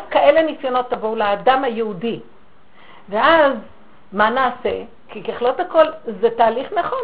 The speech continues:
אנחנו באמת יותר טובים מכולם, אז מה יש אם קצת באמת נגיד שאנחנו יותר טובים ונתגאה ביהדותנו? אבל אנחנו מעמידים את עצמנו בסכנה גדולה.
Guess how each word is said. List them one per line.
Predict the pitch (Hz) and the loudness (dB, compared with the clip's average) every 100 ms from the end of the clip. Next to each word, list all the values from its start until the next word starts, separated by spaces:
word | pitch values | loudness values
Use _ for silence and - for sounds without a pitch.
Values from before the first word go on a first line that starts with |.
| 359 | -6
אנחנו | 220 233 | -6 -4
באמת | 226 269 | -2 0
יותר | 466 453 233 | -2 -2 0
טובים | - 196 | 0 -2
מכולם, | 202 - 208 180 | -8 -6 -4 -4
אז | 175 | -4
מה | 202 | -6
יש | 233 302 | -6 -8
אם | |
קצת | - - 262 220 | -12 -2 -2 -2
באמת | 233 233 233 | -4 -4 -4
נגיד | 226 196 226 | -8 -8 -8
שאנחנו | 226 214 214 | -8 -8 -8
יותר | 208 214 | -6 -4
טובים | 190 214 190 190 | -4 -6 -8 -10
ונתגאה | 185 190 165 196 | -10 -10 -6 -6
ביהדותנו? | 190 214 185 185 - 170 160 170 208 - - - - 190 | -4 -4 -6 -8 -10 -10 -10 -12 -14 -18 -20 -20 -18 -10
אבל | 196 | -6
אנחנו | 233 240 269 254 - 208 | -6 -6 -6 -8 -8 -4
מעמידים | 208 196 202 165 247 285 214 | -4 -4 -10 -8 -8 -8 -12
את | - | -12
עצמנו | 202 - 214 220 214 | -14 -10 -8 -8 -8
בסכנה | 175 - 170 175 180 | -10 -12 -10 -10 -10
גדולה. | 170 165 | -8 -8